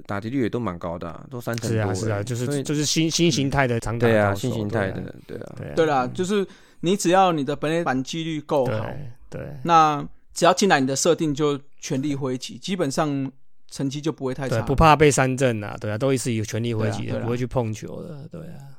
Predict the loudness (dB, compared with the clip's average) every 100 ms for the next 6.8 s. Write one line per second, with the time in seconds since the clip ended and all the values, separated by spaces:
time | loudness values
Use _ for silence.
0 | -6 -4 -2 -4 -6 -8 -8 -12 -14 -14
1 | -16 -18 -16 -2 0 0 -6 -2 6 8
2 | 8 6 0 4 6 6 4 -2 -2 -2
3 | 0 0 0 -4 -6 -8 -4 0 6 6
4 | 6 2 0 0 0 0 0 2 0 -2
5 | -4 -2 2 2 2 -2 -4 -6 -14 2
6 | 6 6 4 4 4 6 4